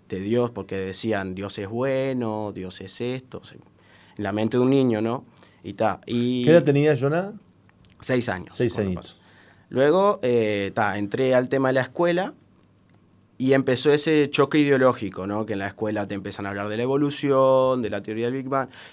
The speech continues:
Speaker 1: Y yo, tipo, habla-, eh, yo hablaba y decía, "No, pero nosotros cre-", eh, y bueno, ta, empecé a hablar de,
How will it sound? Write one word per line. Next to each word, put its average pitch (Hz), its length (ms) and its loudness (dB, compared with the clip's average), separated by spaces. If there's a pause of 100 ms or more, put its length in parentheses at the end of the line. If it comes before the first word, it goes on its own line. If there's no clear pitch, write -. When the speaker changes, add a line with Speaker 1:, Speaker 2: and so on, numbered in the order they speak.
Speaker 1:
Y 127 80 -6
yo, 165 240 2
tipo, 180 280 -2
habla-, 170 380 2
eh, 131 580 -2
yo - 180 0
hablaba 214 480 2
y 170 80 2
decía, 143 560 2 (680)
"No, 156 400 2 (360)
pero 104 760 -4 (100)
nosotros 117 1120 -4 (680)
cre-", - 200 -6
eh, 98 680 -4
y 113 100 -8
bueno, 113 240 0
ta, 104 160 2
empecé 104 300 -2
a 117 40 6
hablar 120 200 4
de, 113 160 0